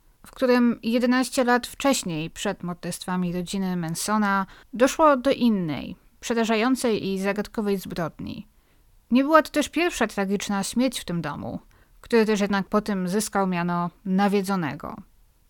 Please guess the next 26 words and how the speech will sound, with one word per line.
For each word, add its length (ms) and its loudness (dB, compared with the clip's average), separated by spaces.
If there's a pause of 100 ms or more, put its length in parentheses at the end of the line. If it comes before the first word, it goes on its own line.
Oliwy 280 2
do 160 4
ognia 440 2
dolewał 440 -2
fakt, 420 -2
że 560 -8 (580)
każdy, 440 2
kto 340 -2
później 360 -2
kupił 320 -2
ten 200 -4
dom, 360 -2
nie 120 -4
mógł 180 -4
w 80 -8
nim 280 -4
zamieszkać, 880 -4
a 140 -2
w 60 -10
środku 420 -2
wciąż 340 -2
znajdowały 500 -6
się 160 -8
rzeczy 440 -6
poprzednich 460 -6
mieszkańców. 920 -10